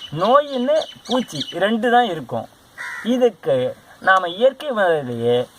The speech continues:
மூலிகை பூச்சி விரட்டியை தயார் பண்ணி தெளிச்சோம்னா பயிர்ல எந்த விதமான பூச்சியும் இருக்காது. பூச்சி இல்லாம நல்ல சத்தான இயற்கையான காய்கறிகளை நாம பெற முடியும்.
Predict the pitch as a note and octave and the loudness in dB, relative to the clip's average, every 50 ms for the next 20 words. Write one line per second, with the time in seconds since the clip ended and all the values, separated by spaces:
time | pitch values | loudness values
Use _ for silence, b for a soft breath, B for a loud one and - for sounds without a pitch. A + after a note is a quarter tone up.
0 | - _ _ - - A3 C#4 D#4+ D4 C#4 C4 - G#3 G3 D#3 F3 F3 D#3+ D#3 C3+ | -20 _ _ -6 0 0 0 0 0 -4 -4 -4 -6 -6 -6 -4 -4 -4 -2 -4
1 | D3+ C#3 A#2 C3 B2+ C3+ C3 A2+ - A2 G#2+ G#2+ A2 G#2+ G#2+ - - - - - | -6 -4 0 2 2 2 2 0 -2 -8 -8 -6 -6 -6 -8 -8 -10 -14 -16 -20
2 | - - - E3+ F3+ F3+ E3 E3 C3+ A#2+ G#2+ G#2 G#2+ A2 A#2+ B2 - - - - | -10 -2 0 0 0 0 -2 -4 -4 -4 -4 -4 -2 -2 -2 -2 -2 -6 -8 -8
3 | - - - - - - - - - - G#3 A3 A#3+ C#4 C#4 B3 G#3+ A3+ G#3+ E3+ | -12 -8 -6 -6 -6 -6 -10 -8 -2 2 2 2 2 0 -2 -2 -2 -2 -2 -2
4 | E3+ F#3 G3+ G3+ F#3+ F3+ E3+ E3+ E3 D#3+ C3+ - F#3+ A3+ G#3 - G#3 F#3+ D#3+ D3 | -2 -2 -4 -4 -4 -2 0 0 0 0 -4 -6 -6 -8 -8 -6 -6 -6 -6 -6
5 | A#2+ - B2 A#2 A2 G#2+ A#2 A#2+ - - - - - - A3 B3 A#3+ - A3 E3+ | -2 -2 -2 -2 -2 -4 -10 -12 -12 -16 -20 -18 -10 -6 -6 -6 -4 -6 -8 -2
6 | C#3+ C3+ B2+ B2 B2+ C#3+ D#3+ - - - - _ _ - B2+ B2 C3 D3 E3+ F#3+ | -2 -2 0 0 -4 -6 -6 -8 -14 -20 -20 _ _ -10 -4 -2 -2 0 2 0
7 | G3+ - - C#3+ C3 B2 - - F#3 F3+ F#3 F#3 F3+ D3 C#3 E3 F#3 F3 - - | 0 0 2 0 0 0 2 4 4 4 4 2 -6 -8 -6 -8 -8 -8 -4 0
8 | F3+ E3+ F3 F3 D3 - C3+ C3+ C#3 C#3 C3 A#2+ A#2+ C3+ E3+ F#3 E3 B2+ A2 G#2+ | 0 0 0 0 0 0 0 0 0 -4 -4 -4 -4 -4 -4 -4 -4 -4 -6 -6
9 | G#2 - A2+ A#2+ B2+ B2+ A#2+ G#2+ G#2 G#2+ G#2 | -6 -4 -2 -2 -2 -2 -4 -6 -6 -8 -10